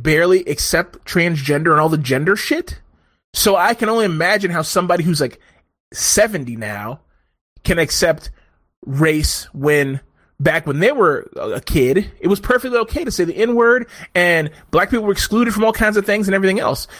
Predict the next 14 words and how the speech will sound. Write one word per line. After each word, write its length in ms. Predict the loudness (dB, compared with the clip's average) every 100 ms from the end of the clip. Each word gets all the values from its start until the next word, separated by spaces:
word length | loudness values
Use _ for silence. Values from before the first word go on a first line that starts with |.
| 0
My 140 | 2 4
mom 260 | 2 0
grew 100 | -2
up 120 | -2
when 80 | -2
there 100 | 0
was 120 | -2
fucking, 360 | -2 -4 -4 -8 -16 _ _ _ _
"You 200 | -2 0
drink 200 | 2 0
on 80 | 0
this 140 | 0
water 180 | 0 0
fountain 200 | 0 0